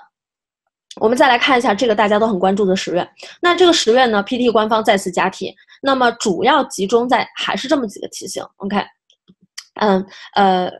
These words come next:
retail lecture，对吧？大概十题左右。Summarize spoken text，这是听力当中题。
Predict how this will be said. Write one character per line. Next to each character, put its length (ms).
retail 440
lecture， 360
对 100
吧？ 80
大 140
概 80
十 180
题 160
左 240
右。 100
Summarize 340
spoken 340
text， 400
这 120
是 80
听 240
力 120
当 160
中 140
题。 240